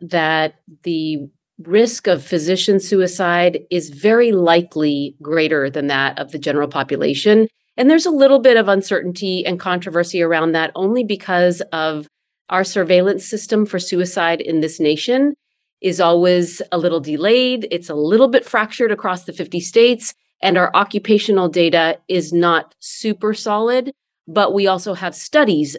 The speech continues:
that have looked at physician mortality due to all causes, including suicide, and have known for actually a number of decades that it is likely higher than the general population. Most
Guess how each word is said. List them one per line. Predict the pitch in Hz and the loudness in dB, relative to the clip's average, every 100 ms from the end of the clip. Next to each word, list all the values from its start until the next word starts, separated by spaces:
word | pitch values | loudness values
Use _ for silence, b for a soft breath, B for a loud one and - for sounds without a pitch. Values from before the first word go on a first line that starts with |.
| - | -4
that | 165 | -4
have | 151 170 147 | -2 -4 0
looked | 160 165 - | 0 0 -4
at | 156 151 147 - _ _ - | -4 -2 -4 -6 _ _ -10
physician | 175 156 160 160 | -6 -4 -4 -2
mortality | 151 151 156 143 151 147 147 - _ | -2 -2 -2 -2 -2 -2 -4 -8 _
due | - 175 | 0 0
to | 175 160 | 2 0
all | 196 269 | 4 2
causes, | 269 151 143 151 151 | 2 -2 0 -4 -4
including | 147 151 202 202 | -6 0 2 2
suicide, | 190 175 160 156 139 139 | 0 -2 -2 -2 -4 -4
and | 156 | -4
have | 156 | 0
known | 165 170 170 | 2 2 2
for | 165 165 160 | -2 -2 0
actually | 160 185 190 | 0 -2 -2
a | 156 | -2
number | 165 156 | -2 -4
of | 139 | -4
decades | 165 165 143 151 - _ _ - | -6 -4 -4 -6 -10 _ _ 0
that | 180 | 0
it | 175 | 2
is | 208 202 | 0 -2
likely | 185 196 208 226 202 170 _ _ | 0 2 2 -2 -4 -8 _ _
higher | - 170 143 123 - | -6 -2 -2 -4 -8
than | 151 160 | -2 2
the | 156 | 2
general | 165 156 156 | 2 2 2
population. | 156 156 147 147 156 139 _ _ _ _ _ _ _ - | -2 -4 -4 -4 -4 -6 _ _ _ _ _ _ _ -8
Most | 180 196 254 277 - | 2 6 6 4 -4